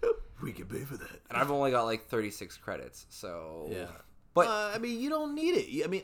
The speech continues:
Speaker 1: okay. I am a-, about it. If you wanna get a college degree, I'm totally about it. Go for it.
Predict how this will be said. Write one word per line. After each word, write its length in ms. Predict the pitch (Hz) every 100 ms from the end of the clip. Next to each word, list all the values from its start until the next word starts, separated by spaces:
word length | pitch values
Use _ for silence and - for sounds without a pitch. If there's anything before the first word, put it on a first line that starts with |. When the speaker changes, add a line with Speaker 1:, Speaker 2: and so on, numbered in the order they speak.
| -
Speaker 1:
okay. 300 | 143 113 82 - - - -
I 440 | 107 123 139 143 -
am 200 | 117 107
a-, 160 | 95 - - 101
about 440 | 98 113 131 151
it. 200 | 156 131
If 100 | 95
you 100 | 101
wanna 160 | 113 113
get 80 |
a 40 | 104
college 240 | 104 98
degree, 260 | 98 110 107
I'm 100 | 98
totally 260 | 110 110 104
about 280 | 98 104
it. 80 | 101
Go 140 | 101 98
for 300 | 110 107
it. 80 | 107